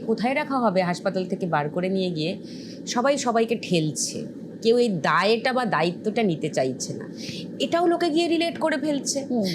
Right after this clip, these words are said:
Speaker 1: একজন শাশুড়ি যিনি স্বাধীন চেতা, যিনি নিজের সিদ্ধান্তেই বৃদ্ধাশ্রমে গিয়ে আছেন, and she is having a nice time।
Speaker 2: হুম।
Speaker 1: যখন এই কাপল ব্যস্ত তার বাচ্চা নিয়ে, তখন মায়ের সঙ্গে দেখা করার সময় নেই, বাচ্চাকে তার ঠাকুমার সঙ্গে দেখা করানোর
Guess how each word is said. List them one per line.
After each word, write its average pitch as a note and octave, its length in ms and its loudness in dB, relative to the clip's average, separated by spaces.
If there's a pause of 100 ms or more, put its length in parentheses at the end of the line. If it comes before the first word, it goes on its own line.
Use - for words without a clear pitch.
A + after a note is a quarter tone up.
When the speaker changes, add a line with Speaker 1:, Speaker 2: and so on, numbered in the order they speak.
Speaker 1:
একজন B3+ 340 2
শাশুড়ি D4+ 600 2
যিনি C#4+ 260 2
স্বাধীন A3+ 460 0
চেতা, F3 360 0 (320)
যিনি C#4+ 300 2
নিজের C4 580 2 (240)
সিদ্ধান্তেই C#4+ 880 4
বৃদ্ধাশ্রমে G#3+ 760 2
গিয়ে A#3 160 2
আছেন, B3 360 -2
and C#4+ 200 -2
she F4 180 0
is C4 80 -2
having G#3 280 2
a G#3 220 2
nice C3+ 420 -2
time। F#2+ 200 -4
Speaker 2:
হুম। - 300 -6 (840)
Speaker 1:
যখন E4+ 440 4
এই D4+ 260 4
কাপল D#4 360 2
ব্যস্ত B3 360 0
তার D#4+ 240 2
বাচ্চা C4 360 0
নিয়ে, C#4 260 2
তখন E4 360 2
মায়ের D#4+ 220 2
সঙ্গে F4 300 2
দেখা E4 220 2
করার F4+ 200 2
সময় F4+ 340 2
নেই, A3 140 4
বাচ্চাকে A#3+ 380 0
তার C#4+ 180 -2
ঠাকুমার C4+ 440 -4
সঙ্গে C4+ 280 -2
দেখা B3 200 -2
করানোর C4+ 340 -2